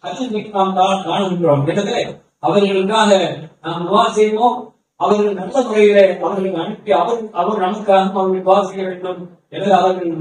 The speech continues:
பயணிக்கக்கூடிய இந்த பயணம் ஒரு உயர்ந்த ஒரு பயணம் என்று சொன்னால் அல்லாஹ் சுப்ஹானஹு வ தஆலா திருமறை குர்ஆனில் சொல்கிறான், "யர்ஃபஇல்லாஹு அல்லதீன ஆமனு மின்கும் வல்லதீன ஊதுல் இல்ம தரஜாத்."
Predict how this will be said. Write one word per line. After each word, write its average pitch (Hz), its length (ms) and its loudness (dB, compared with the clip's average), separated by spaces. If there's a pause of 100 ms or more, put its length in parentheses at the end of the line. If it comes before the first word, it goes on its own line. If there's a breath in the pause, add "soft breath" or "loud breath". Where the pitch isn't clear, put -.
(120)
பயணிக்கக்கூடிய 196 680 0
இந்த 165 160 0
பயணம் 208 380 0
ஒரு 196 260 4
உயர்ந்த 202 400 0
ஒரு 190 160 4
பயணம் 165 560 -4 (100)
என்று 190 320 -6
சொன்னால் 247 360 0
அல்லாஹ் 202 260 0
சுப்ஹானஹு 202 380 -6
வ 190 60 -4
தஆலா 185 220 0
திருமறை 196 360 -4
குர்ஆனில் 190 360 -2
சொல்கிறான், 165 420 -6 (1200)
"யர்ஃபஇல்லாஹு 196 720 2
அல்லதீன 190 400 0
ஆமனு 196 340 0
மின்கும் 202 400 -2
வல்லதீன 185 520 0
ஊதுல் 208 380 -2
இல்ம - 180 -10
தரஜாத்." 160 520 -2